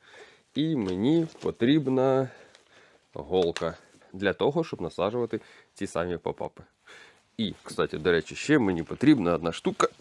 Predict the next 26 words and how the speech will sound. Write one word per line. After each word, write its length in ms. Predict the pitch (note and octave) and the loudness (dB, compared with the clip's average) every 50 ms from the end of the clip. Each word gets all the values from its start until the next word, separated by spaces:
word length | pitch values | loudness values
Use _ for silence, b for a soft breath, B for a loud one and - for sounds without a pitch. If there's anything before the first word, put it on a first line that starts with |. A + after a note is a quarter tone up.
| - - A#2 - | -12 -12 -6 0
Оба! 280 | E3 F3 C3 A#2 G#2+ G#2+ B B B B B | 0 0 2 0 -2 0 B B B B B
Дивіться, 280 | G2+ G2+ G2+ - G#2 | -4 -4 -4 -2 -4
ми 120 | G2+ G#2 G#2 | -4 -4 -4
з 40 | - | -4
собою 300 | G#2 F#2+ F#2 G2+ G2 F#2 | -6 -2 0 0 0 2
беремо 420 | G2 G2+ G2+ G2+ G#2 A2 G#2+ F#2+ B B B B B B B B - | 2 2 2 4 4 2 0 0 B B B B B B B B 0
на 140 | G2+ G2 F#2 | 2 4 4
риболовлю 520 | G2 E2+ G2+ A2 C#3+ E3 D3+ A2+ F2+ F2 - - - - - - _ - - _ - - - - - - - B B B B B B B _ _ | 4 4 4 4 4 4 4 4 0 0 -2 -8 -16 -20 -20 -20 _ -20 -20 _ -20 -20 -20 -20 -12 -10 -10 B B B B B B B _ _
отаку 300 | G2+ G2 - A2+ - B2+ | -4 -2 -2 0 2 2
ось 100 | A#2 - | 2 2
баночку. 540 | G#2+ G2 D#2+ E2 C#2+ C#2+ C2 - - - - _ _ _ _ _ B B B B B B B B B B B B B B B _ _ _ _ | 2 0 0 -2 -4 -6 -10 -14 -16 -20 -20 _ _ _ _ _ B B B B B B B B B B B B B B B _ _ _ _
Для 120 | - B2 C3+ | 0 0 4
чого 180 | - F3+ E3 | 6 8 8
вона 140 | D3 B2+ A2 | 8 6 4
потрібна? 440 | - G#2 - E2 D#2 D2+ D#2 D#2 B B B B B B B B | 2 0 -6 -6 -10 -8 -10 -12 B B B B B B B B
Вона 200 | A2 B2 D#3 F3 | 0 4 4 4
йде 140 | C#3+ G2 F#2+ | 4 4 2
прозрачна, 640 | - - B2+ C3+ G2+ F2 D#2+ D2 - - C3+ D3 B B B B B B B B | 2 2 2 4 4 0 -2 -2 -4 -6 -8 -8 B B B B B B B B
а 180 | - A2 G#2+ G2 | 2 2 2 4
потрібна 400 | - - G#2 - D3+ B2+ A#2+ G#2+ | 2 0 4 4 4 4 4 2
вона 260 | G#2 G#2+ A2 A2+ G#2 | 2 2 2 2 2
для 140 | G2 G#2 A#2+ | 2 2 2
того, 280 | D3+ A3 A3+ D#3 C#3 b b b b | 4 4 2 2 0 b b b b
щоб 260 | _ - B2 G#2+ F#2 G#2+ | _ 0 0 0 2 4
я 140 | B2+ D#3 | 2 2
подивився, 480 | D3 C3+ A2+ G2 F#2+ F#2+ F#2 - F#2 | 2 2 0 0 0 0 -2 -4 -8